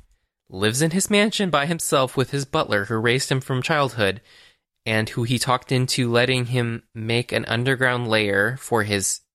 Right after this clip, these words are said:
superhero alter ego that is bat-themed, um, and then goes out in the night to right wrongs,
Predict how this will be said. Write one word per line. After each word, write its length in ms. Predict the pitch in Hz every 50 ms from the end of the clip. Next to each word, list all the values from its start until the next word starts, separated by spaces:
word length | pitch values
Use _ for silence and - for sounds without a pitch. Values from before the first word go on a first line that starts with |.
| _ _ -
superhero 600 | - - 143 143 - 165 151 160 156 156 151 -
alter 300 | 131 131 131 - 170 156
ego 380 | 147 143 127 113 101 101 104 107 -
that 140 | 104 98
is 100 | 98 92
bat-themed, 640 | - - 117 143 - _ - 113 98 101 110 147 - - _ _ _ _ _ - - _ _ _ _ _ _ -
um, 360 | 110 104 104 107 104 104 107 - -
and 460 | - 117 117 117 117 117 117 117 - - _ _
then 680 | 135 120 117 117 117 120 127 127 131 131 127 127 127 - - - _
goes 300 | - 135 127 131 131 - 95
out 260 | 110 123 127 - - _ _ _ _ _ _
in 320 | - - 127 123 131 127
the 80 | 123 123
night 280 | 123 123 117 113 - - _ _
to 360 | - - 135 123 117 117 113 110
right 320 | 113 117 117 113 117 117 - _
wrongs, 640 | - 110 110 107 107 104 104 104 104 104 - - -